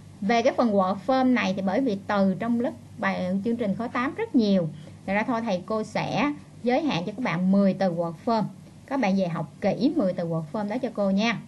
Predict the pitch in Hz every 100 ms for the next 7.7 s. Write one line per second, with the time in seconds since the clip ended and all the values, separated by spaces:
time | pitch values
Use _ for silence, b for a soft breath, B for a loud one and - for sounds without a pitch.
0 | B B - 247 254 233 233 - 185 156
1 | 175 220 240 233 226 202 262 214 214 214
2 | 247 - - - - 220 170 160 160 185
3 | 202 185 165 185 196 208 202 190 160 160
4 | 214 240 269 156 160 156 - 170 165 151
5 | - B B - 269 453 269 196 190 185
6 | 175 190 277 269 240 196 - - 190 202
7 | 240 - - - 156 156